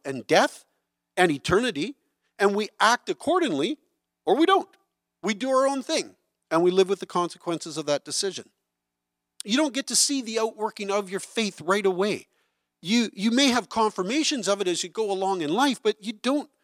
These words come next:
see fully the outcome of it. And ultimately,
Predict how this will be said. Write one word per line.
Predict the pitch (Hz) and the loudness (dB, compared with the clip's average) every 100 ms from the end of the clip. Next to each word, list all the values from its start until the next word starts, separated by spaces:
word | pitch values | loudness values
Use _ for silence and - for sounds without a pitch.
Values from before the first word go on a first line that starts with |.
| - | -6
see | - - 226 190 - _ _ _ | 0 0 0 -4 -8 _ _ _
fully | - - 262 160 123 131 _ _ _ _ | -16 -4 -2 -2 -6 -10 _ _ _ _
the | 165 180 | -2 2
outcome | 165 - 190 | 2 0 0
of | 202 151 | 0 0
it. | 147 | 0
And | 233 | 2
ultimately, | 262 262 233 190 170 175 | 2 0 -4 -4 -4 -6